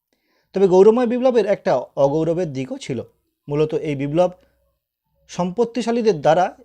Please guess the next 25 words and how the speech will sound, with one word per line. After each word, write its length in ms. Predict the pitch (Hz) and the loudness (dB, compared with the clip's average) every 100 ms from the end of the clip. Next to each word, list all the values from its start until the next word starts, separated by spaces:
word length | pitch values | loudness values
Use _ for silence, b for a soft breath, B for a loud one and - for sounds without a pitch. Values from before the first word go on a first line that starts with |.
| - | -6
এবং 240 | 143 151 | -4 -4
সম্পত্তিশালীদের 840 | 147 151 151 165 170 160 156 160 123 | -6 -8 -6 -8 -8 -8 -6 -6 -6
জন্য 280 | 139 180 | -6 -6
সংগঠিত 480 | 175 160 156 165 170 | -8 -8 -8 -8 -8
হওয়ায় 400 | 165 127 170 151 | -8 -4 -2 -2
কেবলমাত্র 480 | 175 139 143 143 151 | -4 -6 -6 -8 -10
তাদের 260 | 147 139 165 | -8 -8 -8
সুযোগ 240 | - 165 | -6 -8
সুবিধার 360 | - 196 170 151 - _ _ _ | -4 -4 -2 -4 -6 _ _ _
একটা 180 | - 143 | -10 -8
স্থায়ী 260 | 156 143 147 | -6 -2 -2
ভিত্তি 400 | 135 147 - 233 | -2 -8 -6 -6
গড়ে 180 | 160 151 | -2 -2
তোলার 180 | 143 139 | -2 -8
চেষ্টা 300 | 110 - 107 | -10 -16 -18
হয়। 160 | 104 _ _ _ _ _ _ _ | -18 _ _ _ _ _ _ _
ইংরেজ 280 | 160 160 156 | -6 -2 -2
সমাজের 360 | 151 156 156 160 | -4 -8 -4 -6
সুবিধাহীন 500 | - 180 190 185 185 | -4 -4 -2 -2 -4
নিচুতলার 420 | 170 226 226 214 | -6 -6 -6 -4
মানুষের 320 | 170 139 135 | -6 -8 -10
জন্য 240 | 113 123 156 | -10 -10 -10
কোনো 180 | 123 | -12
সুখের 280 | 117 113 147 139 _ _ | -14 -14 -14 -14 _ _
সংবাদ 420 | - 123 113 185 | -14 -8 -4 -6